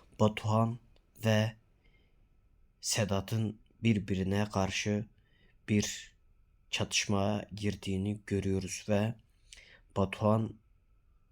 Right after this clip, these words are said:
Sedat'ı iteklediğini gördük arkadaşlar. Yani bu kırmızı takımda bilmiyorum, alevlenmeler çok oluyor. Hepsi birbirine giriyor. Bir türlü yani bir olamadı bu takım arkadaşlar.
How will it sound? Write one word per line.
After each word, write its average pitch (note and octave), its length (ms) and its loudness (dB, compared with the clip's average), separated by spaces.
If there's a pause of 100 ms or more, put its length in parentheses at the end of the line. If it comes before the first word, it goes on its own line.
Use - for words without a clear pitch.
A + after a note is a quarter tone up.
(180)
Sedat'ı G2 580 -2
iteklediğini G2 880 -4
gördük F2+ 400 -4
arkadaşlar. F#2 680 -4 (840)
Yani A2 400 0
bu A2+ 180 -6
kırmızı G#2+ 460 0
takımda G2+ 640 -2
bilmiyorum, F2+ 420 -2
alevlenmeler G2+ 840 0
çok - 360 -4
oluyor. F#2 340 -4 (260)
Hepsi G#2 380 -6
birbirine F#2+ 460 -2
giriyor. F#2+ 420 -6 (880)
Bir A2 100 -2
türlü G#2 580 -2 (600)
yani F#2+ 540 -2
bir A2+ 440 0 (380)
olamadı G#2 520 0
bu - 120 -14
takım F#2+ 300 -6
arkadaşlar. F#2 680 -6